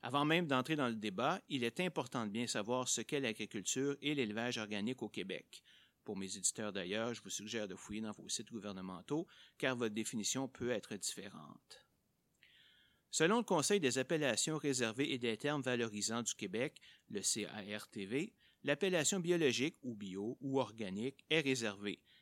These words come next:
c'est-à-dire qu'un produit doit répondre à des règles très strictes pour pouvoir l'utiliser et être homologué par un des certificateurs accrédités comme EcoCert Canada ou l'organisme de certification Québec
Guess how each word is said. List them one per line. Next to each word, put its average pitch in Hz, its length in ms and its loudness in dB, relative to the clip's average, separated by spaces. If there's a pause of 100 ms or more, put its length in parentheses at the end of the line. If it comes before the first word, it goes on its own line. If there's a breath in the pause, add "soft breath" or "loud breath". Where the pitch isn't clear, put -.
c'est-à-dire 143 480 2
qu'un 113 200 0
produit 135 360 2
doit 117 160 2
répondre 139 400 0
à 107 80 0
des 107 160 2
règles 117 300 -4
très 139 220 -4
strictes - 500 -4
pour 101 100 -10
pouvoir 101 300 -6
l'utiliser 101 640 -6 (320 loud breath)
et 143 140 4
être 135 260 4
homologué 147 540 4
par 107 220 -2
un 123 80 -2
des 104 120 -2
certificateurs - 800 -4
accrédités 110 680 -4 (300 loud breath)
comme 110 260 2 (100)
EcoCert 127 560 -2
Canada 104 600 -2
ou 143 80 -4
l'organisme 123 560 -2
de 101 100 -6
certification 123 960 -4
Québec 110 380 -4